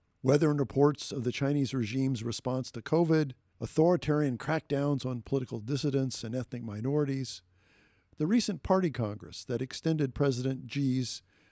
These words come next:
term of office, worsening tension, both diplomatic and military, between the U S and China, and finally,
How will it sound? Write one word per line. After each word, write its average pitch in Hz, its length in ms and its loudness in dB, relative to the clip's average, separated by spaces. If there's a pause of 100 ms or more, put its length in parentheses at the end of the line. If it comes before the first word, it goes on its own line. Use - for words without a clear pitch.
(140)
term 165 240 2
of 113 100 0
office, - 600 -2 (520)
worsening 156 440 2
tension, 117 520 -4 (640)
both 135 220 0 (180)
diplomatic 139 500 0
and 113 200 -6
military, 175 480 2
between 120 260 -6
the 107 80 -8
U 139 180 -2
S - 140 -6
and 110 80 -14
China, 92 420 -8 (640)
and 170 160 -6
finally, 156 480 2